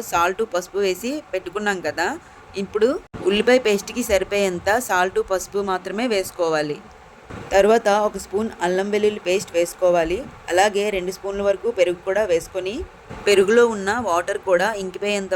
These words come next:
వరకు వీటిని చక్కగా ఫ్రై చేసుకోవాలి. ఈ విధంగా ఫ్రై చేసుకున్న తర్వాత మనం సైడ్కి పెట్టుకున్న రొయ్యల్ని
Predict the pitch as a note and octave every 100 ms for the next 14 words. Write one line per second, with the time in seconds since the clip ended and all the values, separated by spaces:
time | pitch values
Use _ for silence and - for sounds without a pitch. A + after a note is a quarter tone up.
0 | F3 D#3+ G3 G#3+ F#3 F#3 G#3 C#4+ G3 F3
1 | E3+ A3+ G3 E3+ F#3 F#3 F3+ D#3+ D#3 D3+
2 | A#2 - - - - - - - - -
3 | - - - - - G#3+ G3 F#3+ G#3+ G#3
4 | B3 A3 F3+ F3 G3 - G#3 F#3+ E3+ E3+
5 | D#3+ E3 F3 C4 - - - G#3+ G#3+ F#3+
6 | F3+ G3+ G3+ F3+ F#3 F3 F3 A#3+ G3 E3+
7 | F#3 F3+ G#3